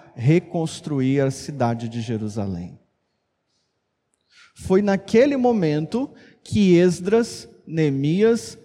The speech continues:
e Zorobabel, cada um liderando uma leva vinda da Babilônia,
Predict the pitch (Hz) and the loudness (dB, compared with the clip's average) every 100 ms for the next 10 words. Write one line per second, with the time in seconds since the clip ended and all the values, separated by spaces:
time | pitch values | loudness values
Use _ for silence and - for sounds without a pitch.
0 | - 151 135 135 127 123 175 180 175 175 | -6 -6 -2 -2 0 2 2 4 4 4
1 | 269 - - - - 151 151 127 127 147 | 0 -8 -20 -12 -2 0 2 0 0 -2
2 | 214 247 175 156 139 120 151 147 143 135 | -2 0 0 2 2 2 0 -2 -2 0
3 | 110 107 127 175 214 220 269 247 139 147 | 0 2 4 4 2 0 0 -2 -4 -2
4 | 160 143 131 127 123 120 107 113 135 196 | -2 0 0 0 0 0 -2 0 -2 -2
5 | 254 | -2